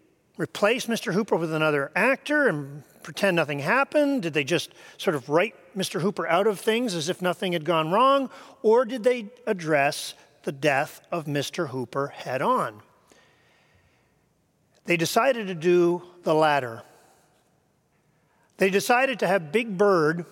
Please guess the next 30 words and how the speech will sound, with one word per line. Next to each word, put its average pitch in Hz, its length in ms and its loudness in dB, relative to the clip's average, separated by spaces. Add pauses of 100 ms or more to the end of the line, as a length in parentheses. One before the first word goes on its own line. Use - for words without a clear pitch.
(560)
find 196 400 2
out 147 400 0
about 156 340 0
the 160 80 -8
death 165 340 0
of 180 180 -6
his 160 200 -6
friend 143 600 -2 (100)
and 151 200 -2
have 139 280 -4
Big 185 280 0
Bird 170 380 0
wrestle 151 540 -4
with 143 180 -4
the 165 100 -4
loss 147 680 -2
of 147 480 -2
one 160 200 -4
of 143 220 -8
the 147 80 -10
people 156 400 -10
he 180 160 -10
loved 151 260 0
most 143 320 -6
in 156 80 -6
the 156 60 -4
world. 151 460 0 (420)
And 196 140 2
in 247 100 2
this 254 260 0